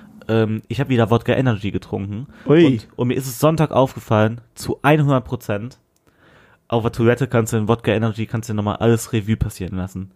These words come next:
Speaker 2: Ja.
Speaker 1: Du, das riecht man, oder?
Speaker 2: Ja, hab ich da, haben
Speaker 1: Ja,
Speaker 2: wir doch schon,
Speaker 1: ja, ja.
Speaker 2: ich glaub auch schon
Speaker 1: Ja.
Speaker 2: zwei, drei Mal hier in der Fol-, in
Speaker 1: Also
Speaker 2: der,
Speaker 1: jetzt
Speaker 2: in dem
Speaker 1: nicht
Speaker 2: Podcast
Speaker 1: in der
Speaker 2: gesagt.
Speaker 1: Pisse, aber, äh, ne,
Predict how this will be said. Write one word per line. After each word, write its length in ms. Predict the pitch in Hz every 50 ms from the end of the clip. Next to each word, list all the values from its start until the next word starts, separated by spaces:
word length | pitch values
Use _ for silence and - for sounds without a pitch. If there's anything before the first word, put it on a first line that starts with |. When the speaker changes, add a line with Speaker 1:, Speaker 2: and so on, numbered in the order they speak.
| _ -
Speaker 2:
Ja. 260 | 151 160 175 185 147
Speaker 1:
Du, 220 | 131 117 120 - - _ _ _ _ _ _ _ _ _ _ _ _ _ _ -
das 240 | 123 120 - -
riecht 240 | - 151 170 - -
man, 140 | 107 95 92
oder? 280 | 90 92 107 127 165 151
Speaker 2:
Ja, 280 | 143 165 202 208 196 185
hab 120 | 180 180
ich 80 | 185 -
da, 180 | - 151 156
haben 120 | 170 196 220
Speaker 1:
Ja, 80 | 226
Speaker 2:
wir 40 | -
doch 120 | 156 156 -
schon, 240 | - - 156 156 156
Speaker 1:
ja, 80 | 120
ja. 80 | 120 147
Speaker 2:
ich 120 | 143 -
glaub 220 | - 160 160 170 -
auch 160 | 180 196 220
schon 160 | - - 147
Speaker 1:
Ja. 80 | 127 123
Speaker 2:
zwei, 220 | - 160 165 175
drei 160 | 170 160 156
Mal 180 | 151 160 165 165
hier 120 | 160 156
in 40 | 147
der 100 | 143 139
Fol-, 200 | - - 139 - 147 139
in 140 | 139 139 139
Speaker 1:
Also 100 | - 139
Speaker 2:
der, 80 | 135
Speaker 1:
jetzt 80 | 135 -
Speaker 2:
in 60 | 139
dem 80 | 143 147
Speaker 1:
nicht 100 | 135 -
Speaker 2:
Podcast 400 | - 151 123 127 127 120 120 117
Speaker 1:
in 80 | 135
der 100 | 123 135 143
Speaker 2:
gesagt. 80 | 143 160
Speaker 1:
Pisse, 260 | 196 202 220 - -
aber, 460 | 127 135 131 131 127 127 123 120 - -
äh, 280 | 123 123 123 123 120 117
ne, 240 | 135 156 170 160